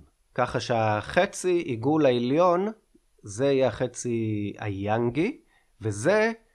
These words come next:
מבחינה כמותית. כן, קודם היה לנו דינמי, עכשיו יש לנו כמותי. עכשיו, אנ-, אנחנו ראינו עכשיו חלוקות של העיגול בשתי דרכים שונות של אין ויאנג, ועכשיו אנחנו משלבים את שני העיגולים ביחד, את הדינמי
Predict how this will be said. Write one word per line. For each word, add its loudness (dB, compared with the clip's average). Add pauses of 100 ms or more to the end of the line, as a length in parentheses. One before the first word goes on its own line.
(140)
מבחינה 0 (200)
כמותית. 0
כן, 4
קודם 4
היה 6
לנו 2
דינמי, 0
עכשיו 0
יש -2
לנו -4
כמותי. -4 (140)
עכשיו, 2
אנ-, 0
אנחנו 0
ראינו 4
עכשיו 0
חלוקות -2
של -2
העיגול -2
בשתי -4
דרכים -4
שונות -2
של -8
אין 0
ויאנג, -2 (600)
ועכשיו 4
אנחנו 2
משלבים 0
את -2
שני -2
העיגולים 0
ביחד, -2 (200)
את -8
הדינמי 0